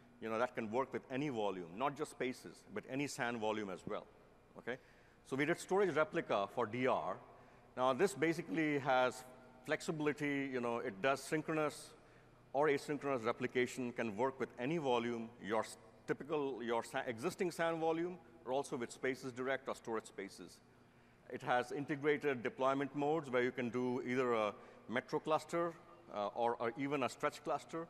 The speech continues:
basically, you know, depending on your needs. It ba-, basically gives you low-cost D R. Netpile is gonna be talking about this in his session. I think he has had a tremendous amount of sign-ups. So if you're interested here, go and take a look at that session. <clears throat>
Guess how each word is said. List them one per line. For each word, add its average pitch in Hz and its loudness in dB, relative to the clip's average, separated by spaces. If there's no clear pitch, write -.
basically, 131 -6
you 104 -6
know, 110 -6
depending 131 0
on 117 0
your 110 0
needs. 95 -6
It 107 -6
ba-, 139 2
basically 147 -2
gives 123 -4
you 127 0
low-cost 120 0
D 107 -2
R. 92 -2
Netpile 151 2
is 113 -6
gonna 127 -4
be 127 -4
talking 139 -2
about 131 0
this 131 -4
in 110 -10
his 107 -4
session. 127 -4
I 113 -2
think 107 -4
he - 0
has 127 4
had 127 4
a 120 2
tremendous 131 2
amount 120 0
of 110 -2
sign-ups. 139 0
So 120 -6
if - -10
you're 107 2
interested 127 -4
here, 135 -2
go 117 0
and 110 -4
take 101 -6
a 95 -2
look 107 -2
at 107 0
that 92 -18
session. 92 -8
<clears throat> 208 0